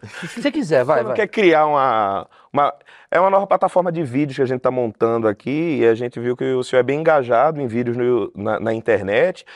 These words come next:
Speaker 2: O senhor não tem interesse de criar um canal conosco aqui pra poder compartilhar seu conteúdo?
Speaker 1: Pô, c-, com quem eu falo?
Speaker 2: Opa, aqui é o José.
Speaker 1: José, deixa eu te falar, cara. Não, cara, eu não tenho muito interesse não, porque eu, eu já tô indo até mal no YouTube. E eu não quero entrar, ficar <laughs>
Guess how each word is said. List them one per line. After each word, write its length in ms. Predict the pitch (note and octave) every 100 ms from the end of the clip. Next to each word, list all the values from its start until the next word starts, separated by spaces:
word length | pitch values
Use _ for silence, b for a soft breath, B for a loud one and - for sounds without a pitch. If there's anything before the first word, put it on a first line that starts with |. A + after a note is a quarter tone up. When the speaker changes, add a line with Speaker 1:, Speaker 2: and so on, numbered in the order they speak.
| B
Speaker 2:
O 40 |
senhor 100 | -
não 80 | F#3+
tem 80 | F3+
interesse 260 | F3 D#3+ D3
de 80 | D3+
criar 180 | D3+
um 80 | D3
canal 440 | D#3 C#3 A#2+ C3 D3+
conosco 400 | B2 A2+ B2 F#2+
aqui 200 | B2 C#3
pra 100 | A#2+
poder 140 | G#2+
compartilhar 340 | A2+ A2+ - A2
seu 100 | G#2+
conteúdo? 600 | A2 A2 G2 C#3+ B2+ - -
Speaker 1:
Pô, 300 | E3+ D#3+ - _ _ _ -
c-, 60 | -
com 140 | E3+
quem 100 | G#3
eu 60 | G#3+
falo? 420 | F3+ C4 F3 A#2+ _ _ _ _ _
Speaker 2:
Opa, 220 | D3 C3
aqui 120 | A#2+
é 80 | D3
o 80 | D3
José. 400 | D3 E3 B2 A#2 - _ -
Speaker 1:
José, 440 | D3 C3 F#3 E3
deixa 200 | D3 -
eu 60 | F3+
te 60 |
falar, 260 | - F#3 E3
cara. 300 | - C#3+ C3+
Não, 180 | F#3 G3+
cara, 200 | F#3 F#3
eu 40 |
não 80 | F#3+
tenho 140 | G3
muito 180 | G3 F#3+
interesse 400 | G3 F#3 F3 -
não, 160 | E3 F3+
porque 240 | D#3+ -
eu, 180 | F#3+ E3+ _ _ _
eu 80 | B2+
já 120 | D#3
tô 360 | - F#3+ F3+ E3+
indo 260 | F3 F3
até 180 | E3 F3
mal 240 | F#3 E3+ F3+
no 80 |
YouTube. 480 | D#3+ C3+ - F#3 B2+ - b b b -
E 100 | C3+
eu 80 | D3+
não 80 |
quero 180 | D#3+ E3
entrar, 320 | F3 D#3+ E3 D3
ficar 280 | C3+ -
<laughs> 80 | D#3+